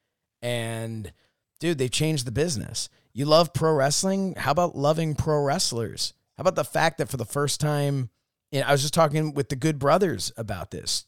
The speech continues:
Uh, let me pick up those names I dropped. But I just, uh, I was just <laughs> talking to them about this on, uh,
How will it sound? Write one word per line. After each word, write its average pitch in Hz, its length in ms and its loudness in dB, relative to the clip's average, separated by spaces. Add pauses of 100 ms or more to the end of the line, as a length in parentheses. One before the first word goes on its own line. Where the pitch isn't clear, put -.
Uh, 104 40 -10 (120)
let 117 120 -8
me 104 60 -8
pick 123 200 -4
up 98 120 -10 (180)
those 113 180 -8
names 147 220 -2
I 139 80 0
dropped. 82 260 -8
But - 180 -4 (440)
I 143 120 0
just, 160 300 2
uh, 151 240 6
I 147 100 4
was 143 120 2
just 156 160 -2
<laughs> 151 80 0
talking 160 260 2
to 156 80 0
them 156 220 4
about 135 340 4
this 123 280 0
on, 123 360 0
uh, 117 300 -4